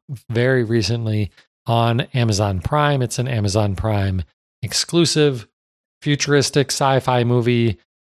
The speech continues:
uh, where humans come back from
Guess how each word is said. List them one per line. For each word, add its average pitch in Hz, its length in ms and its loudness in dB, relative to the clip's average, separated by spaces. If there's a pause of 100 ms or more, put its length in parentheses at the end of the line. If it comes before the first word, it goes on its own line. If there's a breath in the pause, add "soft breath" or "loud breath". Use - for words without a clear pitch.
uh, 113 360 0 (200)
where 110 600 -2 (340)
humans 147 460 0
come 123 340 -2
back 117 320 0
from 107 420 -4